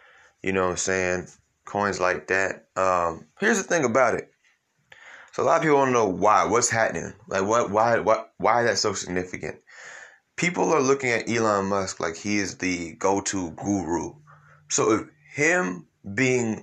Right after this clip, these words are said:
one of the main public representatives of Tesla, 'cause Tesla is bigger than Elon Musk.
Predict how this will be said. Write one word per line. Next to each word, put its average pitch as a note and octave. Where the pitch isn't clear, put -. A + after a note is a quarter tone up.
one A#2+
of A#2+
the G#2+
main C3
public D3+
representatives G#2+
of -
Tesla, G#2
'cause -
Tesla C3
is G2+
bigger G2+
than F2
Elon F2+
Musk. F#2+